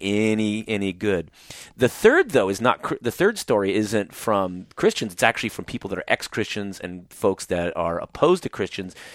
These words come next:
And that's this idea, um, there are several memes and,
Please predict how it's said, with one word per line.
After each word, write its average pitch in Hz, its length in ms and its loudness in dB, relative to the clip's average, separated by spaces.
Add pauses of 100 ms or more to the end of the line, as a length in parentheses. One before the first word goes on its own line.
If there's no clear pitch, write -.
(140)
And 113 100 2
that's 220 200 0
this 311 180 0
idea, 127 480 4 (320)
um, 117 240 -2
there 131 220 2
are 123 80 4
several 226 420 2
memes 131 800 0
and, 98 580 0